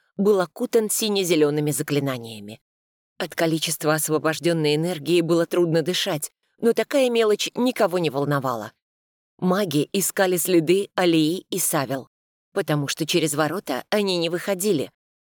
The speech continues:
Все экипажи и кони были на месте, никто из стражи не видел, как эти двое покидают дом. Значит, они или ушли порталом, что оставило бы магический след, или все еще находились на территории особняка.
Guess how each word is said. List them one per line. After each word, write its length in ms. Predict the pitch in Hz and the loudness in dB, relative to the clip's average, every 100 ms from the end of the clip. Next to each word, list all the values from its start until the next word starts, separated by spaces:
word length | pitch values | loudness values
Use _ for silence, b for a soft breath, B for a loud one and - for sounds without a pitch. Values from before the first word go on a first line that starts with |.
| _ | _
Все 300 | - - 170 | -8 -2 0
экипажи 540 | 151 - - 139 143 160 | 0 -4 -4 -4 0 0
и 80 | 135 | 0
кони 320 | 147 151 165 | 0 0 0
были 240 | 160 151 | 0 2
на 160 | 160 175 | 0 -2
месте, 440 | 196 151 - 123 B B B | -4 -4 -4 -10 B B B
никто 320 | 202 202 - | -4 -2 2
из 140 | 202 - | 2 2
стражи 340 | - 220 214 | -2 -2 0
не 160 | 214 214 | 0 0
видел, 320 | 190 160 170 | 0 0 -2
как 200 | 160 - | -4 -4
эти 140 | 165 | -2
двое 320 | 156 143 143 180 | -2 2 0 0
покидают 600 | 214 - 156 147 147 135 | -2 -2 -2 -2 -2 -2
дом. 280 | 139 131 - _ _ _ _ - | -4 -4 -14 _ _ _ _ -8
Значит, 600 | 151 170 147 151 226 - | -2 0 0 -2 -6 -4
они 380 | 214 220 262 269 | -4 -2 -2 -2
или 240 | 254 247 202 | -2 2 2
ушли 320 | 160 - 170 | 2 -2 -2
порталом, 640 | 151 139 - 127 135 165 - | -2 -6 -2 0 0 -2 -4
что 240 | - 247 | -2 -2
оставило 460 | 233 - 196 180 160 | -2 0 2 4 4
бы 120 | 156 | 4
магический 600 | 170 160 156 - - 190 | 0 0 -4 -4 -4 -4
след, 380 | - 170 117 _ _ _ _ _ | 0 0 0 _ _ _ _ _
или 300 | - 240 262 | -4 0 0
все 260 | 285 - 262 | 0 -2 -2
еще 220 | 262 262 | 0 0
находились 640 | 226 - 156 151 208 240 254 | 0 0 0 0 -2 0 0
на 100 | 226 | 0
территории 520 | 190 160 147 147 156 | 0 0 0 2 2
особняка. 640 | 156 165 139 156 - 120 | 0 -2 -2 -4 -4 -6